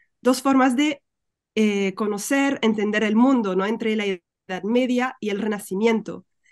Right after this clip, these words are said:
Porque, claro, lo más antiguo, o sea, lo medieval, entre comillas, que hace Oviedo,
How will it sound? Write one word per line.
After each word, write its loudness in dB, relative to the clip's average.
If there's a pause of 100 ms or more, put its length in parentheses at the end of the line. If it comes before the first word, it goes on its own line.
(320)
Porque, 0
claro, 2
lo 4
más 2
antiguo, 4
o -6
sea, -4
lo 2
medieval, 2
entre -2
comillas, -6
que -4
hace -6
Oviedo, 0